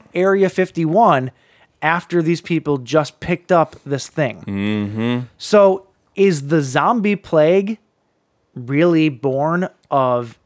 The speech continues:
Speaker 1: extraterrestrial origin? Like, did the zom-, did, did aliens or
Speaker 2: <clears throat>
Speaker 1: were aliens working with, like, the government? Which, how, how easy is it?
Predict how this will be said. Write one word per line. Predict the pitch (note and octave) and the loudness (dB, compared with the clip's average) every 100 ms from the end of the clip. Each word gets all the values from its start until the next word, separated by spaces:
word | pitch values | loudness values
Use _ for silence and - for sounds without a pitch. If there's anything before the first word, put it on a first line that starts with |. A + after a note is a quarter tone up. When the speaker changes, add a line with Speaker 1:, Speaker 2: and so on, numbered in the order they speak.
| _ _ | _ _
Speaker 1:
extraterrestrial | C3+ C3 - C#3+ C#3+ C#3 - C#3 B2+ | -10 -8 -8 -6 -4 -4 -4 -6 -4
origin? | B2 A#2+ F#3 A#3 _ _ _ _ _ _ _ _ _ _ _ _ | -4 -6 -6 -10 _ _ _ _ _ _ _ _ _ _ _ _
Like, | D3 D#3 C3+ | -2 -2 0
did | E3 D3+ | -2 0
the | D3+ | 0
zom-, | C3+ C#3+ F3 D3+ | 0 0 0 0
did, | D#3+ C3 | -4 -2
did | C#3 D#3 C#3+ | -2 -2 -2
aliens | C#3+ E3+ F3 F3+ D3 | -2 0 0 -2 -4
or | D3+ D3+ C#3 | -2 -2 0
Speaker 2:
<clears throat> | |
Speaker 1:
were | D3 D#3 | 2 0
aliens | D#3 F3 G#3 G#3 C#3+ | 0 0 2 0 -2
working | B2 D#3 E3+ F3+ D#3 | 0 0 0 -4 -2
with, | C#3+ C#3+ C#3+ - _ _ _ _ _ _ _ _ | 2 2 0 -6 _ _ _ _ _ _ _ _
like, | - C#3+ C#3 | -4 -2 -2
the | D3 C3 D3 | -8 -4 -2
government? | C#3+ D#3+ F3 A#2+ A#2+ | 0 0 0 -6 -8
Which, | C3+ - - - - | -10 -12 -20 -20 -8
how, | - F3+ F3 | 0 2 2
how | C3+ D3+ | -2 -4
easy | D#3 F3 D#3 D#3 | -2 -4 -2 -2
is | C3+ | -2
it? | C#3+ - | -4 -6